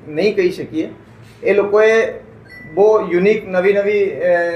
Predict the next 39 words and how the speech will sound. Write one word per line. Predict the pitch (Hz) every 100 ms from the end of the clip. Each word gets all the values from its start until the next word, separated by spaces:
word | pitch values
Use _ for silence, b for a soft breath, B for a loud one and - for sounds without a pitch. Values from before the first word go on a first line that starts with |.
| 170 160
ચીજો | 170 185
કરતા | 185 170 202
હોય | 185 185
છે. | 185 185 190 196 -
એ | 175
કેસમાં | 175 185 185 190 196
પણ | 196
અમને | 196 175 175 180 185 180 - - - - - - - - - - -
એને | 165 175
મળવાનો | 165 165 185 190
સ્થળ, | - 185 180 180 180 - - - -
એને | 156 160 165 - 117 127
લાસ્ટ | 147 156 - 156
યુઝનો | 180 185 190
સ્થળ, | 180 - 180 175 175 - -
એ | 170
લોકોની | 165 175 175
રેકીના | 160 170 190 190
સ્થળ, | 180 - 175
એ | 165 180
જુદા | 175 196
જુદા | 202 190 180
મળવામાં | 160 147 143 135
આવેલ | 127 131
છે. | 127 - - B B B - - -
અને | 175 214 202 -
એમાં | 185 170 190
કોઈ | 202
લોકલ | 185 170 214 208
હાલ | 180 180
સુધી | 190 185
અમને | 190 185 190 185 - - -
કોઈની | 185 196
પણ | 202 202
સંડોવણી | 190 165 170 180
હાલ | 160 165 190
સુધી | 202 135
મળી | - 180
નથી. | 170 139 196 -